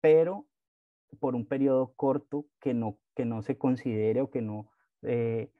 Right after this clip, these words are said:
se, se dé como un, como una ayuda externa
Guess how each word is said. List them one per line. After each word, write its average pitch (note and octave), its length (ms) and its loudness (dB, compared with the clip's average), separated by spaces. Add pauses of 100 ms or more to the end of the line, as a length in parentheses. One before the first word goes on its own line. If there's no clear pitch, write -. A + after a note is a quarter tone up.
(200)
se, - 360 -2 (100)
se A#2+ 280 2
dé A2+ 200 6
como C3+ 280 2
un, G#2+ 440 -4
como A#2 280 -2
una A#2 140 -2
ayuda B2 300 0
externa C3 720 -2